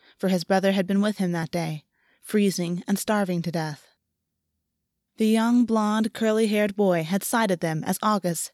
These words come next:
panicking, dug his claws into his brother's shoulder, and Ash was too scared to bleat in pain.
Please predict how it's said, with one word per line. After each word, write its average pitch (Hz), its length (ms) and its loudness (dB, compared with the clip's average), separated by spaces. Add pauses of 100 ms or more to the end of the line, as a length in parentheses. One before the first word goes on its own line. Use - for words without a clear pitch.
(120)
panicking, 170 600 0 (420)
dug 226 220 4
his 233 120 2
claws 196 380 0
into 208 160 2
his 208 140 0
brother's 202 340 0
shoulder, 175 480 -2 (400)
and 208 140 0
Ash 202 320 2
was 190 120 0
too 214 160 2
scared 190 460 0
to 190 80 -4
bleat 190 320 -2
in 185 100 2
pain. 175 440 -4